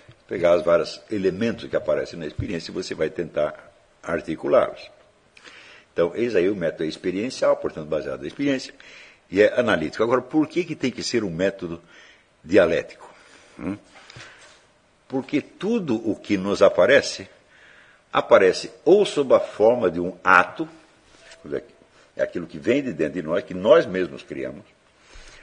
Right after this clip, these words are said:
ou aparece sob a forma de um dado. Quer dizer, uma coisa é chamada dado porque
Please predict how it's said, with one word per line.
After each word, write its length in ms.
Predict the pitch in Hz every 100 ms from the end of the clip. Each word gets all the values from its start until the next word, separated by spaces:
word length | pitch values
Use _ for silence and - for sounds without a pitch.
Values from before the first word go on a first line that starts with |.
| - _
ou 120 | 139
aparece 340 | 147 - 90 82
sob 120 | 135
a 40 |
forma 240 | - 67 69
de 100 | 87
um 120 | 147
dado. 380 | 156 165 - - - - _ _ _ _ -
Quer 60 |
dizer, 120 | 82
uma 160 | 85 95
coisa 340 | - 107 135 160 - - - -
é 100 | -
chamada 340 | 139 - 101
dado 360 | 123 135 147 151
porque 520 | - 151 - 120 -